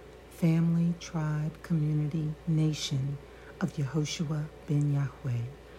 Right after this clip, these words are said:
Abba Father Yahweh, Holy Spirit. A N K is a Torah, Haftorah, Brit Kadesh, New Testament,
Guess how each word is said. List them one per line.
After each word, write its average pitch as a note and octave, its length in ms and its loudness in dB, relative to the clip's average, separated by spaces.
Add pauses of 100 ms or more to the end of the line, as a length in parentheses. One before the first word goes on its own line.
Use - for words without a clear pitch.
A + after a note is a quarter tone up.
(260)
Abba D#3+ 240 2
Father E3+ 320 0
Yahweh, C#3+ 560 -2 (540)
Holy C#3 440 0 (140)
Spirit. B2 640 -4 (1300)
A G3+ 180 8
N A#3 140 8
K C#3 380 0 (300)
is C#3 160 0
a C#3 100 2
Torah, D3+ 600 -2 (540)
Haftorah, C#3 760 0 (560)
Brit E3 240 0
Kadesh, C3 680 -2 (360)
New E3 300 6
Testament, C#3+ 720 -2